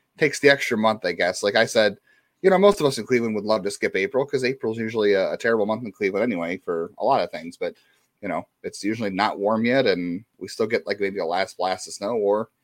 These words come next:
at the very worst, you get some allergies out of it. Like, but all of a sudden, last fifteen games, Med Rosario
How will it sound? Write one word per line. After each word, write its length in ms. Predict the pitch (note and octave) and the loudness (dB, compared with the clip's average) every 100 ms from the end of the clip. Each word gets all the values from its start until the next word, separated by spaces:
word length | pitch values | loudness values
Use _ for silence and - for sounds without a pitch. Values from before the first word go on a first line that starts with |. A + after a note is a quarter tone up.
| _ _ _ - | _ _ _ -6
at 140 | A#2 | -4
the 60 | A2 | 2
very 260 | A#2 G#2+ | 4 4
worst, 380 | F#2+ A#2 G2+ - | 4 4 2 0
you 60 | G2+ | -4
get 100 | G2+ | -2
some 140 | G2 | -2
allergies 460 | B2+ F2+ E2+ D#2 F2+ | -2 -2 -4 -6 -4
out 140 | D#2+ | -2
of 60 | F2+ | -2
it. 140 | E2 F#2 | -4 -2
Like, 280 | F#2+ - _ _ _ _ - | -4 -4 _ _ _ _ 2
but 240 | A#2 - _ - | 2 2 _ 2
all 160 | B2+ D#3 | 4 6
of 60 | |
a 20 | |
sudden, 340 | D3+ F#3+ D3+ C#3+ | 6 6 6 4
last 280 | B2 C3+ - | 4 4 2
fifteen 320 | D3 - D3+ | -4 -2 0
games, 340 | D3+ D#3 B2 | 2 2 2
Med 140 | A#2 A#2+ | -2 -2
Rosario 640 | B2 D#3 D3 A2+ A2 A2+ | 2 4 6 6 4 0